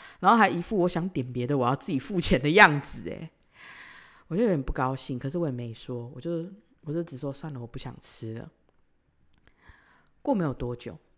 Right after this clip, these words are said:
来了一个目测大概三四十公斤、很瘦、穿很辣、穿很露的妹，进来K T V包厢，那个什么疯的啊，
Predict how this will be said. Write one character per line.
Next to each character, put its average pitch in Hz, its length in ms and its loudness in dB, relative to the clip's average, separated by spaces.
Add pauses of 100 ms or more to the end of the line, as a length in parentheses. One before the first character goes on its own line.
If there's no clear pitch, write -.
(880)
来 165 160 2
了 196 140 4
一 190 100 2
个 185 140 2
目 202 220 0
测 175 200 2
大 175 200 0
概 160 280 0
三 175 300 -4
四 180 220 -2
十 131 200 -6
公 139 260 -2
斤、 135 300 -6
很 131 460 0
瘦、 165 560 6 (460)
穿 190 400 6
很 131 360 0
辣、 160 240 12
穿 165 320 4
很 127 260 0
露 151 180 4
的 127 100 -4
妹， 123 480 -6 (2250)
进 180 240 -2
来 123 400 -2
K 147 140 -2
T 143 100 -2
V 139 140 -2
包 131 240 -2
厢， 123 360 -6 (720)
那 403 80 -2
个 403 80 6
什 - 100 -2
么 139 120 -4
疯 147 320 -4
的 143 100 -4
啊， 127 300 -8